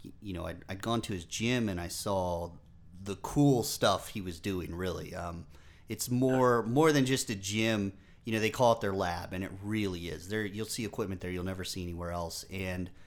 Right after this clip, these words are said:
their goal is really close to my heart because I designed,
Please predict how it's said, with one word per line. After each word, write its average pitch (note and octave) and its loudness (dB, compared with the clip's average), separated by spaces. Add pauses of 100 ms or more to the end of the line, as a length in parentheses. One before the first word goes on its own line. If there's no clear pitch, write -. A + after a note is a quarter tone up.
(360)
their B2 4
goal C3 6
is F#2+ -2 (240)
really G#2+ 0
close G2+ 0
to G2+ -6
my E2+ -4
heart E2+ -2
because F2 -10
I A2 2
designed, G2 -2